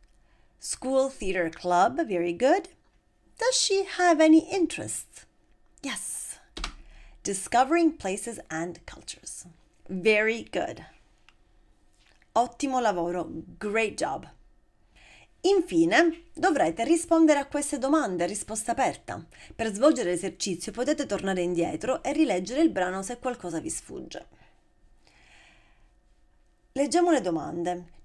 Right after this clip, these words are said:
Do students wear a uniform at West Side High School? Number two, in order to take up a new sport, what do Kelly's parents want her to do? Number three,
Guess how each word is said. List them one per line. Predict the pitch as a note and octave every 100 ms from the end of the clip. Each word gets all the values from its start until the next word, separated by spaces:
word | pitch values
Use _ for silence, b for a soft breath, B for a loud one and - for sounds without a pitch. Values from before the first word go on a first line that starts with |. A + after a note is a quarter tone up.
| -
Do | G3+
students | F#3+ - D#4+ C5 - -
wear | C#4+ -
a | G3
uniform | F3+ F#3+ G#3 A#3 - A3 A#3 - -
at | G3+ G3 -
West | E3 D#3 F3+ G#3 - -
Side | - F#3+ F3+ E3+ -
High | D#3 G#3
School? | - - F#4 G4 - _ _ _ _ _ _ _ _ - b b b b b b -
Number | F#4+ F4+
two, | - F3+ D#3+ - -
in | D4 D4+ -
order | D#4+ A4+ B4+ C5
to | -
take | - D#4 E4
up | G4 F4
a |
new | D4+ D4 D4+
sport, | - - F3 - - - -
what | F4 C#5+ -
do | C5 A#4
Kelly's | - E4+ F4 E4
parents | - E4 D4+ C#4+ -
want | A3 B3+ C4+ C4+ -
her | C4
to | B3+ -
do? | G3+ B3+ A#3+ - - - _ _ _ _ _ b b b b b -
Number | - A#3+
three, | F#4+ F#4 -